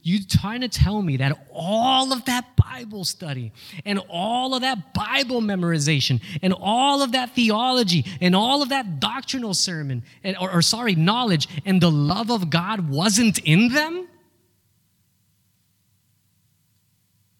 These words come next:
Let that not be our story.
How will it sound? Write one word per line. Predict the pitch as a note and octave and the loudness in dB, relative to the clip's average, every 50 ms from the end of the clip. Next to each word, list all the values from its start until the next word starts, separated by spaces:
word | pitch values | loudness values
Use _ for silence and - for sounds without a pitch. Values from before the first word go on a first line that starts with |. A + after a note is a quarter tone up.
| _ _ _ _ _ _ _ _ _ _ _ _ _ _ _ _ _ _ _ _ _ _ _ _ | _ _ _ _ _ _ _ _ _ _ _ _ _ _ _ _ _ _ _ _ _ _ _ _
Let | C#3 D3 D#3+ C3+ | -4 -4 -2 -2
that | D3+ C#3+ - | -4 -6 -6
not | C3+ B2+ A#2+ B2 | -6 -8 -8 -4
be | A#2+ A#2+ B2 B2+ | -4 -4 -2 -2
our | A2+ G#2+ G#2+ G#2 G2+ | -4 -4 -2 -4 -2
story. | G2 - - - A#2 A#2 A#2 A2+ G#2+ G#2 | -2 -4 -4 -4 -8 -12 -12 -14 -16 -18